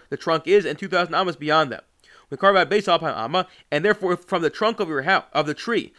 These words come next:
until your house is two thousand amos, nimsa hachlich sheikh arba al pam amma. It emerges that you can actually end up walking four thousand amos on Shabbos. Why four thousand? Because if, let's say you're standing at the border, at the edge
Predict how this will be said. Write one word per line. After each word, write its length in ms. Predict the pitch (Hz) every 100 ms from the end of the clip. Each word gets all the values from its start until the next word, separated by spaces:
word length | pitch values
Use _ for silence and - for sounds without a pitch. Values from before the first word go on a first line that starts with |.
| - -
until 240 | 147 220
your 120 | 185
house 200 | 175 185
is 60 | 160
two 180 | 202 185 _ _
thousand 260 | 190 190 185
amos, 300 | 226 208 196
nimsa 400 | 190 214 165 165
hachlich 160 | 196
sheikh 220 | - 165 135
arba 200 | 151 151
al 140 | 135
pam 140 | 147
amma. 320 | 151 220 123 _ - -
It 80 | 147
emerges 420 | 143 233 185 156
that 100 | 110
you 80 | 165
can 140 | -
actually 340 | 139 185 - -
end 120 | 156
up 100 | -
walking 320 | 185 196 147
four 260 | - 208 208
thousand 360 | 175 175 170 -
amos 380 | 214 151 160 - - -
on 180 | 160
Shabbos. 420 | 156 196 190 104 135
Why 220 | 147 175
four 260 | - 156
thousand? 440 | 139 101 117 165 175 _ -
Because 280 | 147 165 147
if, 140 | 147 -
let's 180 | 180 190
say 80 | 202
you're 100 | 156
standing 320 | 180 180 165
at 180 | - 143
the 180 | 143 127 _ -
border, 360 | 175 170 143 - _ _ -
at 100 | 143
the 140 | 131 196
edge 320 | 214 107